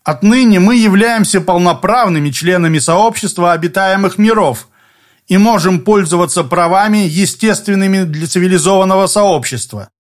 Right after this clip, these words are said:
И потому мы выражаем решительный протест против бесцеремонного вмешательства в наши внутренние дела".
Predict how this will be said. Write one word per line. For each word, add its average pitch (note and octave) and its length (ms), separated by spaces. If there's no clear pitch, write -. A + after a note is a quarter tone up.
И G#3 120
потому A#3 840
мы C4+ 280
выражаем G#3 720
решительный F#3+ 720
протест F#3 760
против A#3+ 440
бесцеремонного A3 960
вмешательства F#3+ 840
в C3 140
наши G#3+ 360
внутренние G#3 840
дела". D#3+ 520